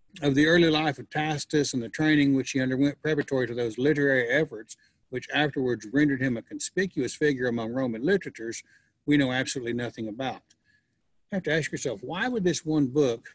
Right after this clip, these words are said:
propel him to be a conspicuous figure among, among Roman literatures? This is a big empire. This is a, probably close to its height, if not far from it. And this man writes a book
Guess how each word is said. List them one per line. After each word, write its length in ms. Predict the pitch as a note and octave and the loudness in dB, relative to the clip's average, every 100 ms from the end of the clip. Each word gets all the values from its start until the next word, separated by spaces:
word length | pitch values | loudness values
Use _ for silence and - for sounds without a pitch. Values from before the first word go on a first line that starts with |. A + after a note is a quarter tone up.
| _ _ _ _ - - _ _ _ | _ _ _ _ -20 -20 _ _ _
propel 440 | - - A3 A#3 F3 | -18 -6 -2 -2 -4
him 420 | - A2+ A#2+ B2+ _ _ _ _ _ _ _ - | -6 -6 -6 -10 _ _ _ _ _ _ _ -8
to 120 | D3 | -4
be 240 | C3 C#3 | 0 0
a 60 | B2+ | 0
conspicuous 600 | A#2+ - E3+ D3 C3+ - | -4 -4 -4 -2 -2 -2
figure 380 | F3 E3+ C#3+ B2 | -2 0 0 0
among, 380 | B2 B2 B2+ - | 0 -2 -4 -6
among 320 | D3 B2 B2 A#2 | -4 -2 -2 -4
Roman 480 | B2 C3+ B2 A#2 | 0 0 0 -2
literatures? 720 | C#3 E3 A#2 G2 - - - - _ _ _ _ _ | -2 -2 -6 -12 -16 -16 -18 -18 _ _ _ _ _
This 200 | C3 E3 | -4 -2
is 100 | A3+ | -2
a 60 | A3+ D3 A2 D3 | -4 -4 0 2
big 200 | C#3+ C3 | 4 2
empire. 500 | F#3 F#3+ - - - _ _ _ _ _ B2 | -2 -4 -12 -20 -20 _ _ _ _ _ -4
This 540 | B2 D3 - - - - | 0 0 -2 -8 -10 -6
is 220 | C#3+ A#2+ | -4 -4
a, 180 | A2+ A2 - _ _ - - _ _ _ - | -6 -6 -12 _ _ -20 -20 _ _ _ -10
probably 320 | B3 G#3 C#3+ | -4 0 -2
close 340 | C3+ F#3+ E3 | -2 0 0
to 100 | - | -2
its 140 | A#2+ - | -6 -6
height, 340 | F#3 F3+ A#2+ | -4 -2 -4
if 160 | - C#3 | -8 -4
not 240 | D#3+ D3 | -2 -2
far 240 | - D#3 B2+ | -4 -6 -6
from 300 | - F3+ D3+ | -6 -8 -8
it. 160 | - - _ _ _ _ _ - | -14 -20 _ _ _ _ _ -2
And 160 | D3+ | 2
this 180 | D#3+ D#3+ | 4 2
man 320 | F3 D#3+ D#3 | 0 0 0
writes 300 | C3+ C#3+ D3+ | 0 -4 -2
a 40 | C3+ | -4
book 280 | C3 C#3 | -2 -4